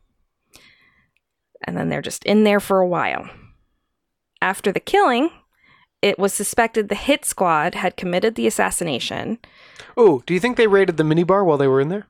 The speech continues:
Speaker 1: Absolutely. Are you kidding me?
Speaker 2: You gotta, you gotta get, get a little saucy for the, uh,
Speaker 1: Mm-hmm.
Speaker 2: for
Speaker 1: But you have
Speaker 2: the
Speaker 1: to take it with you, or else that's evidence.
Speaker 2: Yeah, that's a good point.
Speaker 1: <laughs>
Speaker 2: Take the, take the gun. Also take the tiny bottle of vodka.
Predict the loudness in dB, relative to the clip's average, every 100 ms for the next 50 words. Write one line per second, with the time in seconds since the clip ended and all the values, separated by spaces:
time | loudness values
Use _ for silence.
0 | -14 -10 -10 -12 -4 -2 -2 -4 -10 -14
1 | -20 _ _ _ _ _ _ _ -8 -4
2 | -4 -2 -2 -2 -2 -2 -2 -6 -6 -4
3 | -4 -6 -8 -8 _ _ -18 -6 -6 -6
4 | -10 -4 -2 -2 -4 -10 -12 -12 -10 -6
5 | -4 -6 -6 0 2 2 0 0 0 0
6 | 0 0 -2 -2 -2 -4 -6 -6 -6 -6
7 | -6 -8 -12 -20 _ _ _ _ _ -8
8 | -8 -8 -12 -12 -18 -20 _ _ -14 -14
9 | -10 -10 -10 _ -8 -8 -6 -8 -8 -6
10 | -6 -4 -4 -4 -4 -2 -2 -2 -4 -4
11 | -6 -6 -8 -8 -12 -8 -8 -4 -4 -4
12 | -4 -6 -6 -10